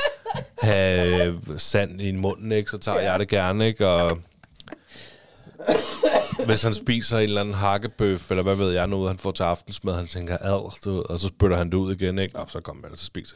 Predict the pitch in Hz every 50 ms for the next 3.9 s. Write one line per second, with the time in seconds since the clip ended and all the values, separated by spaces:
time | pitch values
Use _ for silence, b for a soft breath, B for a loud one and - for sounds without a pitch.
0 | - - - - 76 85 87 87 - - - 85 80 80 80 80 87 92 90 85
1 | - 85 82 82 85 82 - 92 92 87 82 80 - - - 98 90 98 92 90
2 | 87 90 90 92 98 98 101 90 82 - B B B B B B B B B B
3 | B B - - 98 107 104 104 101 - - 113 104 98 95 92 82